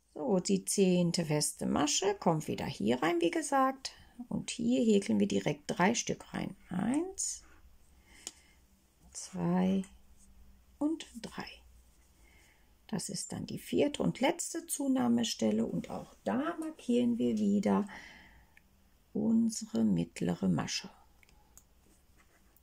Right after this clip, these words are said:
So. Und auch hier häkeln wir jetzt weiter in die nächste Masche, aber nur in das hintere Maschenglied. So, und jetzt sollten noch neun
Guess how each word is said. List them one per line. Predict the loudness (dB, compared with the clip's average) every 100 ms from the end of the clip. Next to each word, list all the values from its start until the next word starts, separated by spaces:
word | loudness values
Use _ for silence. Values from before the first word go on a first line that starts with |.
| _ _
So. | -12 -12 -12 _ _ _ _ -20 _ _ _ -18 -16 -16 -18 -18 -20 -20 -20 _
Und | 2 2 2
auch | -2
hier | 2 2 4
häkeln | 0 2
wir | 2 2
jetzt | 0 2
weiter | 4 4 4 2 0 -4 -20 -20 _ _ _ -20 _ _ _ _ _ _ -4
in | 0 0
die | 0
nächste | -2 -4 -4 0
Masche, | 0 0 -4 -4
aber | -4 -2 -2
nur | -2
in | -4
das | -4 -2
hintere | -2 0 0 2
Maschenglied. | 2 2 0 2 4 4 2 -6 -20 -20 -20 -20 -14
So, | -6
und | -4 -2 2
jetzt | 2 2 0
sollten | 4 4 4 4
noch | 4 2 -4 -2
neun | 2 4 4 4 4 4 4 2